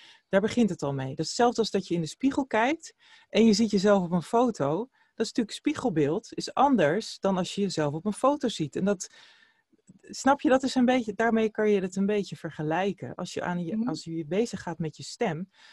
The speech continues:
Speaker 1: en je gaat een stemdagboek bijhouden, je gaat jezelf opnemen tijdens verschillende gesprekken, ehm, dan pas ga je horen van, "Verrek, als ik tegen mijn kind praat, praat ik echt veel hoger." Terwijl als ik met mijn baas praat, is het veel lager, veel meer, eh, duidelijk.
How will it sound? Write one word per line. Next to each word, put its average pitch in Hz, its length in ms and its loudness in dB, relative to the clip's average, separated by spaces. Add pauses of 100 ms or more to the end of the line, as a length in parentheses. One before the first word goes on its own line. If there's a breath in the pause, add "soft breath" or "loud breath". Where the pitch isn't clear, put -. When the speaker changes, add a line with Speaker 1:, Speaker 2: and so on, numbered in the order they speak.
(240 soft breath)
Speaker 1:
en 160 180 -6
je 156 80 -4
gaat 139 280 -10
een 180 80 -6
stemdagboek 165 720 -6
bijhouden, 139 580 -8
je 196 100 -8
gaat 202 280 -4 (280 soft breath)
jezelf 190 420 0
opnemen 190 640 2
tijdens 180 340 -6
verschillende 214 500 -6
gesprekken, 160 680 -8 (640 soft breath)
ehm, 190 600 2
dan 214 320 2
pas 247 180 -4
ga 190 120 -4
je 175 160 0
horen 160 420 -4
van, 123 300 -20
"Verrek, 190 440 -10
als - 140 -18
ik 151 100 -14
tegen 135 260 -16
mijn 135 120 -10
kind 226 240 -4
praat, 139 180 -12
praat - 180 -12
ik 320 160 -12
echt - 200 -20
veel 403 480 -6
hoger." 240 600 -6 (380 soft breath)
Terwijl 143 220 -6
als 151 100 -8
ik - 80 -16
met 165 120 -6
mijn 156 160 -6
baas 165 300 -2
praat, 147 280 -2
is 147 100 -6
het 143 140 -12
veel 160 220 -2
lager, 147 720 -2
veel 156 180 -6
meer, 147 380 -6
eh, 143 220 -8
duidelijk. 143 640 -2